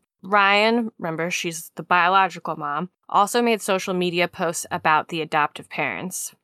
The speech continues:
She said, "They did something. Why would all the bottles of liquor be in y'all's trash can and a bag of sawdust? Y'all was already preparing to call the police, so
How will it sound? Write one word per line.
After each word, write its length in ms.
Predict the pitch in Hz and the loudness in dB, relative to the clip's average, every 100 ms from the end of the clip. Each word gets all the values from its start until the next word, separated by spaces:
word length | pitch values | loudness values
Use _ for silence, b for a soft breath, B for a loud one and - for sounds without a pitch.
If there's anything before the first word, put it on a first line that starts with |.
| _ | _
She 160 | - 202 | -4 -2
said, 460 | - 190 180 175 - _ _ - | 2 4 4 4 -2 _ _ 2
"They 160 | 220 | 4
did 220 | 202 208 | 4 2
something. 520 | 185 165 165 160 147 160 | 2 -2 -2 -4 -4 0
Why 220 | 180 185 | 4 4
would 220 | 214 214 | 4 2
all 320 | - - 185 | 2 4 4
the 120 | 190 196 | 4 2
bottles 420 | 185 180 180 175 | 4 4 2 -2
of 140 | 170 | -6
liquor 380 | 180 180 170 165 | -4 -4 -2 -4
be 300 | 165 165 160 | -4 -8 -6
in 280 | 151 160 160 _ | -4 -6 -6 _
y'all's 420 | 180 175 165 160 - | 2 4 4 2 -6
trash 420 | - 180 165 - | 0 2 2 0
can 440 | - 143 92 180 175 - | -6 -6 -6 -6 -8 0
and 140 | 196 | 2
a 60 | 190 | 4
bag 340 | 185 180 185 | 4 4 2
of 100 | 170 | -2
sawdust? 840 | - - 170 160 135 180 - - - - | -2 2 4 4 0 -4 -6 -12 -14 -6
Y'all 300 | 185 180 202 | 2 4 4
was 180 | 220 220 | 2 0
already 280 | 202 180 180 | 2 2 0
preparing 560 | 185 - 190 165 170 | -6 -4 0 0 0
to 120 | - | -6
call 280 | 180 - 175 | -4 2 2
the 100 | 160 | 2
police, 360 | 165 - 156 - | -6 -8 -8 -8
so 420 | - 185 170 170 | 0 2 4 2